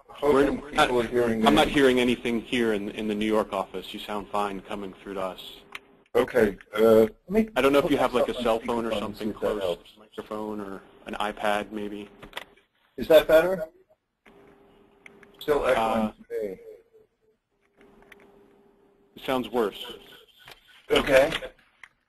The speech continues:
Speaker 1: How about now?
Speaker 2: That sounds good.
Speaker 1: Let me see if I can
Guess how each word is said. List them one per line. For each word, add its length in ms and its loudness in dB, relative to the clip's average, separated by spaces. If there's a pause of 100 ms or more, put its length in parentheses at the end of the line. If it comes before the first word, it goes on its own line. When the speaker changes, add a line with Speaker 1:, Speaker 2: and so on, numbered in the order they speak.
(440)
Speaker 1:
How 100 -4
about 240 2
now? 340 2 (760)
Speaker 2:
That 160 -4
sounds 220 -4
good. 180 -8 (1400)
Speaker 1:
Let 80 -6
me 80 -2
see 160 -10
if 160 -4
I 120 2
can 500 -6